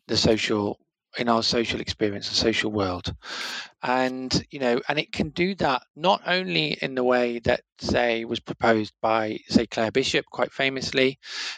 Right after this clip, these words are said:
uh, who tended to advocate for really quite confrontational work in order to kind of expose the tensions these,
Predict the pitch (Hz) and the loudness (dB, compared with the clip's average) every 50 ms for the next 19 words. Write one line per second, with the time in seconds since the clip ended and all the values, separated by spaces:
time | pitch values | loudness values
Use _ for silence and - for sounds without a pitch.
0 | - _ - 123 120 120 - 117 123 127 123 120 120 127 _ - 156 165 160 151 | -14 _ 2 2 2 2 2 0 0 0 2 2 0 -2 _ 2 2 2 2 0
1 | 147 131 - - - 123 127 120 - - 123 - 131 113 113 - _ - 127 120 | -4 -2 0 -2 0 0 -2 0 0 -2 0 2 2 2 2 0 _ -2 -2 -2
2 | 123 131 143 156 165 156 147 135 127 _ - - 120 113 - - - 120 117 - | -2 -4 -2 0 2 2 2 0 -4 _ 0 0 0 0 0 -2 -4 -4 -4 -4
3 | - 117 - - 131 135 131 - - 135 127 123 123 127 127 123 120 123 _ 117 | -4 0 2 2 2 2 0 -4 -4 -4 -6 -2 0 2 2 2 0 -2 _ -6
4 | 123 139 139 139 123 117 - - - 117 110 104 117 - - - - _ _ 127 | 0 6 6 6 6 4 -2 0 0 0 0 0 -2 0 0 0 0 _ _ 2
5 | 120 120 120 117 113 113 107 - - 120 - - - 117 117 - - - 110 107 | 2 2 2 0 -2 -2 -4 -2 -2 2 2 2 2 2 0 -2 -6 -6 -6 -8
6 | 104 - - 113 107 101 | -10 -4 -2 -2 -2 -4